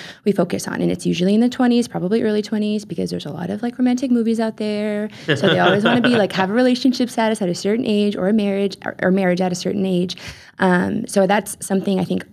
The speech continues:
on a lot of women's minds. And so that's starting in high school, kind of something that they think about. And I think to, in order to continue to mature and not have that be a, such a fixation and such a,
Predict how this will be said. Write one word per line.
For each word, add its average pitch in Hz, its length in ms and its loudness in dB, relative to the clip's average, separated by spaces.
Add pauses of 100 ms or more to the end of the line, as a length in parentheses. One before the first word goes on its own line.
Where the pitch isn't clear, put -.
(120)
on 185 260 0
a 180 80 0
lot 175 360 2
of 175 80 0
women's 170 280 -2
minds. - 280 -8
And 170 120 -2
so 165 300 0 (380)
that's - 400 -6 (320)
starting 170 340 0
in 208 60 4
high 247 160 4
school, 190 180 0
kind 175 240 0
of 175 100 0
something 180 260 0
that 175 100 2
they 175 100 2
think 175 240 -2
about. 170 260 -4 (440)
And 170 680 0
I 175 120 -2
think 285 560 2 (640)
to, 196 480 4
in 190 60 2
order 190 180 2
to 170 220 -4
continue 175 420 -2
to 180 140 -4
mature 220 520 2
and 180 160 2
not 175 220 0
have 170 220 -6
that 180 200 -2
be 175 120 2
a, 165 80 0
such - 320 -6
a 170 60 -4
fixation 185 680 -2
and 160 100 -4
such - 220 -10
a, 90 160 -4